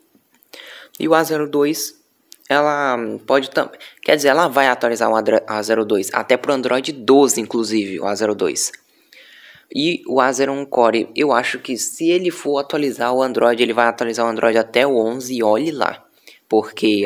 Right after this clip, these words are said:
Android doze para o Galaxy A zero um Core não vai ser fácil rodar não,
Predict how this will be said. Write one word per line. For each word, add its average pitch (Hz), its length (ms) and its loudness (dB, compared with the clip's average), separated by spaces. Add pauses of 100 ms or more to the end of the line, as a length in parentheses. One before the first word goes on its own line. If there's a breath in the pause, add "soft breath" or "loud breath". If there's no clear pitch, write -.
(140)
Android 110 540 2
doze 120 440 2
para 110 280 0
o 104 40 0
Galaxy 104 460 -2
A 107 140 2
zero 143 180 -4
um 143 120 -8
Core 113 640 2 (360 loud breath)
não 104 180 -2
vai 110 140 2
ser 127 140 -4
fácil 113 360 -2
rodar 110 400 -2
não, 160 260 -6